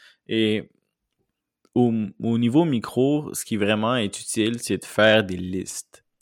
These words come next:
Et, et vraiment, comme, ça peut être très low-tech, là, genre un post-it. Tu sais, genre,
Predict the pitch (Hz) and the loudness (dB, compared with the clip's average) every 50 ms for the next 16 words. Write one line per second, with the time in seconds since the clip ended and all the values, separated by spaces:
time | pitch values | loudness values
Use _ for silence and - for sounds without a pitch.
0 | _ - 98 101 98 - - 95 98 92 104 95 98 95 101 104 110 113 117 113 | _ -6 -4 -2 -2 -2 -2 -2 -2 -2 -2 -2 -2 0 0 0 0 0 0 -2
1 | - - 104 98 98 95 90 90 - _ _ _ _ _ _ _ _ _ - - | -2 -2 -2 -2 -4 -6 -10 -12 -16 _ _ _ _ _ _ _ _ _ -8 -6
2 | 98 - 117 120 117 - - - - 127 120 110 104 98 98 - - 98 95 - | -4 2 4 6 6 4 4 2 4 4 6 6 4 4 2 0 -2 -4 -4 -6
3 | - 90 90 98 - - - 98 98 95 92 98 95 95 90 107 104 95 - - | -8 -12 -14 -14 -16 -10 -6 -6 -4 -4 -4 -4 -4 -4 -4 -4 -4 -4 -6 -10
4 | - - - _ _ _ _ _ _ _ _ - 101 104 95 98 95 90 80 - | -14 -16 -18 _ _ _ _ _ _ _ _ -8 -8 -6 -4 -4 -4 -4 -6 -10
5 | - | -14